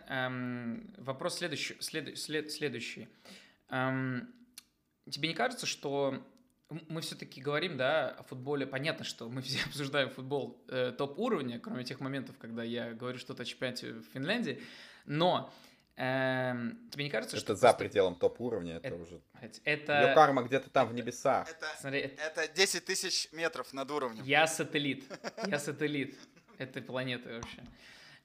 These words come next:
Speaker 1: М, не кажется ли тебе, что,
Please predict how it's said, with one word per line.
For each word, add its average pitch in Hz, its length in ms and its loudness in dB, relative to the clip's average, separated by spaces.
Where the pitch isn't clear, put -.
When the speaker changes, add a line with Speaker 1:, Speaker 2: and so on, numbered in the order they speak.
Speaker 1:
М, 127 800 -4
не 127 200 -10
кажется 196 320 4
ли 147 60 -8
тебе, 139 520 0
что, 131 880 -2